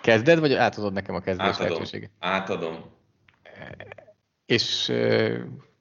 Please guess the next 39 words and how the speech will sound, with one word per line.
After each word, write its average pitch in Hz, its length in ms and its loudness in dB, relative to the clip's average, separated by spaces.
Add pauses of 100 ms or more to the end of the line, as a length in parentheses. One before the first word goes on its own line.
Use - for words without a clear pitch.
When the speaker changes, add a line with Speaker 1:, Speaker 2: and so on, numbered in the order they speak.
(180)
Speaker 1:
muszáj 107 340 2
az 107 100 2
irányítóval 110 540 2
kezdeni? 139 400 -2 (220)
Speaker 2:
Nem, 101 360 2
nem, 98 180 0
nem, 80 280 -4
nem, 78 180 -6
nem. 78 140 -8
Speaker 1:
De 98 100 2
Speaker 2:
Figyelj, 92 100 4
menjünk 156 100 4
Speaker 1:
kezdjünk 95 280 2
Speaker 2:
a - 20 0
Speaker 1:
az 92 60 -2
Speaker 2:
támadófal. 92 200 4
Speaker 1:
irányítóval. 92 640 -6 (1160)
Menjünk 131 240 -2
a - 20 -6
támadófaltól? 101 640 0 (100)
Speaker 2:
Menjünk - 120 -6
a - 40 -2
támadófaltól. - 140 -8
Speaker 1:
Nekem 147 220 -2
irányítótól 98 640 2
van, 131 180 -6
de 151 80 -4
jó, 120 160 0
akkor 95 240 -4
kezdjünk 113 380 -6
a - 20 -10
támadófallal. 104 760 -2
Speaker 2:
Mit, - 100 -10 (100)
mit 104 160 -8
a 76 60 -6
másik 76 420 -14
irányból? - 500 -18 (880)
Speaker 1:
E, 113 560 -4 (1080)
és - 380 -2